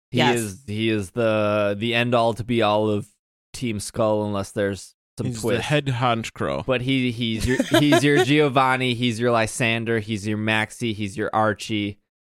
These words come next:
Speaker 1: Do you think that
Speaker 2: Archie Bunker?
Speaker 1: Ye-,
Speaker 2: Ah.
Speaker 1: yep.
Speaker 3: Well.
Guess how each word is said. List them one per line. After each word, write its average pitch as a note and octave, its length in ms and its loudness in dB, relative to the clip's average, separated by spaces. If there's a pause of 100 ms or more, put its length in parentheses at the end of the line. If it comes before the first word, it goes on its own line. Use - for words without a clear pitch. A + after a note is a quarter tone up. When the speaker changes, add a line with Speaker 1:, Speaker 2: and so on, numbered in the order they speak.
Speaker 1:
Do B2 100 -2
you A#2+ 200 2
think C3+ 220 0
that A3 200 4
Speaker 2:
Archie D#3+ 480 0 (220)
Bunker? G#3+ 440 -2
Speaker 1:
Ye-, B3+ 60 -10 (1040)
Speaker 2:
Ah. D3 180 -2
Speaker 1:
yep. A#2+ 140 0
Speaker 3:
Well. A2 580 0